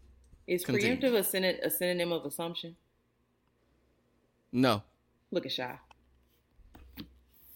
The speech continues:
Speaker 2: No, it's not.
Speaker 1: I didn't think so. I think it's more of an assumption. <laughs> I think
Speaker 2: All right.
Speaker 1: it's much.
Speaker 2: So you're having a good day.
Speaker 1: That's it. Work went by fast enough 'cause I was very tired this morning,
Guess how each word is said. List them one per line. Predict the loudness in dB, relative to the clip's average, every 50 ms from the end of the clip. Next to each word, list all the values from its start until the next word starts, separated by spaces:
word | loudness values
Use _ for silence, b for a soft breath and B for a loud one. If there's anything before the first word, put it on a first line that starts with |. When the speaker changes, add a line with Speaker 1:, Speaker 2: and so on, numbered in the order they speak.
| -20 _ _ -20 -20 -10 -4
Speaker 2:
No, | -2 -2 -2 -2 -4 -8
it's | -12 -12 -8 -8
not. | -8 -8 -8 -10 -14 -20 _ _ _ -20 -20 -20 _ -20 _ _ _ _ _ _ _ _ -8
Speaker 1:
I | -6 -4
didn't | -2 -2 -4 -6
think | -8 -10 -10 -10
so. | -12 -14 -14 -14 -16 -18 _ -2
I | -2 -2
think | -2 -2 -6 -6
it's | -6 -8
more | -6 2 6
of | 6
an | 6
assumption. | 6 4 0 -2 -2 -2 -2 -2 -4 -4 -4 -6 -6 -8 -6 -6 -8 -8 -10 -16 -8 0 8
<laughs> |
I | 8 10 12 12 12 12 12 12 12 12 12 12 12 12 12 12 12 12 12 12 12 6 10 10 10 10 10 6 4 4 4 4 -6 -8 -8 -8 _ -6 -4 -4 -4 -8 -8 -18 -14 -14 -14 -14 _ _ _ _ B B B B B B B B -6 -2 10
think | 12 12 12
Speaker 2:
All | 12 12
right. | 8 8
Speaker 1:
it's | 8 6
much. | 2 0 0 -2 -10 -12 -16 -16
Speaker 2:
So | -10 4 6 8
you're | 8 10 8 8
having | 8 6 6 2
a | 2
good | 2 2 2 4 4
day. | 4 4 4 2 -4 -10 _ _ _ _ _ _ _ _ _ -20 -18 -6 0 2
Speaker 1:
That's | 2 2 2 2
it. | 0 0 0 0 -6 -6 -2
Work | 2 2 2 2 0
went | -2 -2 0
by | 2 0 0
fast | 0 0 0 0 0 0 -2 -6
enough | -4 -4 -4 -6 -4 -6
'cause | -2 -2
I | 0 0 0
was | -2
very | -2 -2 -4 -2 -2
tired | 0 2 2 2 0 -4 -6 -8
this | -10 -10 -8
morning, | -8 -6 -6 -6 -8 -10